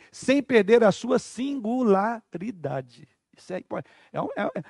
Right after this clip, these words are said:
por isso que Paulo chegou ao ponto de dizer que é um mistério, é bem complexo isso, né? Mas à medida que você entra no texto, você começa a entender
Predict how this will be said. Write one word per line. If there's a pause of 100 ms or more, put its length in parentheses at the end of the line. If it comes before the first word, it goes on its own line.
(120)
por
isso
que
Paulo
chegou
ao
ponto
de
dizer
que
é
um
mistério,
é
bem
complexo
isso,
né? (340)
Mas
à
medida
que
você
entra
no
texto,
você
começa
a
entender